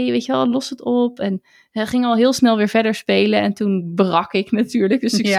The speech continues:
Speaker 1: stond snikkend, stond ik dat kattenvoer te vegen.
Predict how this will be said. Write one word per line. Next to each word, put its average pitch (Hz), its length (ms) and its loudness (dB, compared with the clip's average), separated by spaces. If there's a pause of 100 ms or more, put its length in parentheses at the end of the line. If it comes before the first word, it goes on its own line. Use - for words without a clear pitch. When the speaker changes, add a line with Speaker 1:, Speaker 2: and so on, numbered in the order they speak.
Speaker 1:
stond - 40 2
snikkend, 240 760 4
stond 269 280 0
ik 262 120 0
dat 277 220 -10
kattenvoer 269 640 0
te 294 100 -2
vegen. 254 540 0